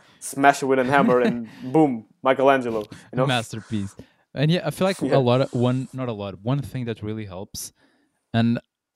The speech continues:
Speaker 2: I got this from, uh, if you guys never saw it, Zima Blue, which is an episode from Love, Death and Robots. It's a T V show on Netflix. It's, like, really short. It's, like, ten minutes, I think.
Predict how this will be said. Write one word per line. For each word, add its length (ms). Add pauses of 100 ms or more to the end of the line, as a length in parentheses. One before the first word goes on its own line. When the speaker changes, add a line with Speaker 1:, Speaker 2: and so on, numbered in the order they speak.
(120)
Speaker 2:
I 120
got 180
this 160
from, 300
uh, 340 (220)
if 160
you 80
guys 260
never 300
saw 260
it, 160
Zima 400
Blue, 340 (420)
which 140
is 180
an 100
episode 440
from 540 (500)
Love, 320
Death 280
and 120
Robots. 420
It's 120
a 60
T 140
V 120
show 200
on 120
Netflix. 500 (440)
It's, 100
like, 120
really 200
short. 200
It's, 100
like, 140
ten 200
minutes, 280
I 60
think. 280